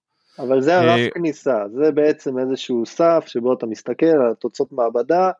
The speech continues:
Speaker 1: ועושה איזשהו סינון בכלל להסתכל על הפרח. אבל בסוף כן,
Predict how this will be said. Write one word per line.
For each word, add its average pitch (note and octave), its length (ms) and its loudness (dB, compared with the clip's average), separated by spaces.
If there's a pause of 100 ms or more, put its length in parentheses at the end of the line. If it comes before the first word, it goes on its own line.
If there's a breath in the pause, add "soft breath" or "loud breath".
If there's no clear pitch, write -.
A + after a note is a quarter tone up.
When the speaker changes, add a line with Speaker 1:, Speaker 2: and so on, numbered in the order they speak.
(540)
Speaker 1:
ועושה B2+ 460 0
איזשהו C#3 340 -2
סינון C#3 440 0
בכלל C3+ 280 0 (200)
להסתכל C#3 580 0
על B2+ 120 2
הפרח. B2+ 500 -4 (540)
אבל A#2 140 -4
בסוף F3 400 -2
כן, F#3 240 0